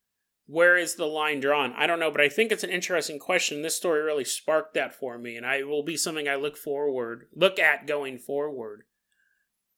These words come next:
Is there a connection between having less than ideal childhood experiences? And, and I, I guess I could broaden out too. You may have an okay childhood and have a terrible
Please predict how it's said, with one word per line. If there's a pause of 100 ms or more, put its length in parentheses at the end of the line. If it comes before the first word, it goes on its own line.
(260)
Is
there
a
connection
between
having
less
than
ideal (680)
childhood
experiences?
And,
and
I,
I
guess
I
could
broaden
out
too.
You
may
have
an
okay
childhood (520)
and
have
a
terrible